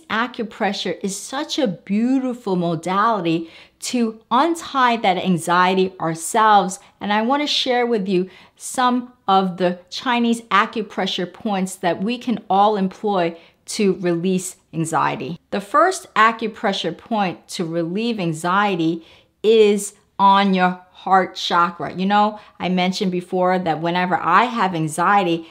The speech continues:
I feel a contraction in my heart chakra. So you're gonna take three fingers and you're gonna place it right on your heart chakra in between the sternum area. And you're gonna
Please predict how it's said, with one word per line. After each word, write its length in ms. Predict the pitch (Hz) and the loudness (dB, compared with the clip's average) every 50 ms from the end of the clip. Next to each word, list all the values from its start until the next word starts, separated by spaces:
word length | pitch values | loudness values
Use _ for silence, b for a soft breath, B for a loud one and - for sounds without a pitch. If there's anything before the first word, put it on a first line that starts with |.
| B B B | B B B
I 120 | - 175 | -6 -6
feel 340 | 175 - - 214 214 208 196 | -6 -6 -6 -6 -4 -2 0
a 60 | 180 | -2
contraction 1040 | 170 - - 185 156 - - - - - 214 226 226 226 - - - 180 160 160 160 - _ _ _ - | -2 -2 -4 -4 -4 -6 -8 -6 -2 0 2 2 0 -2 -6 -6 -6 -4 -4 -4 -6 -8 _ _ _ -6
in 120 | 180 175 | -4 -2
my 160 | 175 165 160 | -2 -2 -2
heart 340 | 170 170 - 190 180 165 - | -4 -4 -4 -2 -2 -2 -2
chakra. 680 | - - - 170 175 185 185 - - 135 - - - - b b b b b b b | -4 -4 0 2 2 0 0 -4 -8 -10 -10 -10 -12 -14 b b b b b b b
So 140 | b - - | b -4 -2
you're 200 | 233 240 247 240 | -2 -2 0 0
gonna 260 | 254 262 269 269 262 | 0 2 2 0 -2
take 460 | 262 - - 294 240 233 233 - - | -4 -4 -2 0 0 -2 -2 -6 -14
three 260 | - 247 269 320 359 381 | -12 -6 -4 -2 -2 -2
fingers 800 | - - - 262 254 254 214 180 165 165 185 208 208 - - - b b b b b b b | -2 -4 -4 -2 -2 0 0 0 0 0 0 -2 -4 -10 -12 -14 b b b b b b b
and 160 | - 208 214 | -4 -2 0
you're 100 | 214 208 | 0 0
gonna 240 | 220 262 254 262 247 | 0 0 0 0 -2
place 420 | 233 - - - 254 254 262 - - | -4 -6 -4 -2 0 0 0 -2 -4
it 80 | - 185 | -6 -4
right 280 | 180 190 185 202 240 277 | -2 0 2 2 2 2
on 140 | 277 269 | 0 0
your 120 | 254 247 233 | -2 -2 -4
heart 340 | 233 - 233 214 208 202 202 | -4 -4 -2 -2 -2 -2 -4
chakra 640 | - - - 202 170 180 185 185 - 160 147 - - | -6 -4 -2 0 0 0 0 0 -2 -4 -4 -4 -4
in 200 | - 214 214 220 | -4 -4 -2 -2
between 600 | 220 226 214 214 - - - 214 202 196 190 185 | -4 -6 -6 -8 -10 -8 -6 -4 -4 -2 -2 -2
the 80 | 175 165 | -4 -6
sternum 600 | - - - - 208 208 220 226 208 170 160 156 - | -8 -10 -6 -4 -2 0 0 0 0 -2 -2 -4 -4
area. 640 | 160 156 151 156 151 156 165 180 214 226 226 - b b b b b b b b b b b b _ | -4 -2 -2 -2 -2 0 0 -2 -2 -4 -8 -12 b b b b b b b b b b b b _
And 160 | - 214 226 | -2 0 2
you're 120 | 220 233 233 | 2 0 0
gonna 360 | 233 285 294 311 311 311 | 0 -2 -2 0 -2 -2